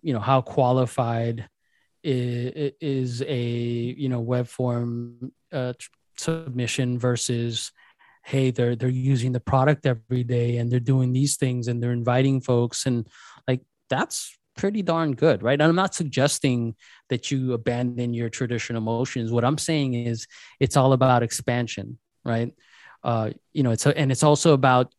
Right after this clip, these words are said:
changing the place that you might have traditionally put in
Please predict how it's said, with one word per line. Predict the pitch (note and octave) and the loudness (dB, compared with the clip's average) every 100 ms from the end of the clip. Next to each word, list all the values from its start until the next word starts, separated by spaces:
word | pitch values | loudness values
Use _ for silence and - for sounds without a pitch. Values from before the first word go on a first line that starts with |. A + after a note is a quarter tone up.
| _ | _
changing | - - D3 D3+ C3+ C#3 C3+ | -6 0 2 2 2 0 0
the | B2+ | -2
place | - C3 C#3 - | 2 2 2 0
that | - B2+ | -2 -2
you | C#3+ B2+ | 2 4
might | B2+ B2+ A#2+ | 4 2 2
have | B2 - | -2 -4
traditionally | - C#3 B2+ B2 C3+ B2+ B2 | 0 4 4 4 2 2 0
put | - B2+ A#2+ | 4 4 4
in | A#2 A#2 | 0 -4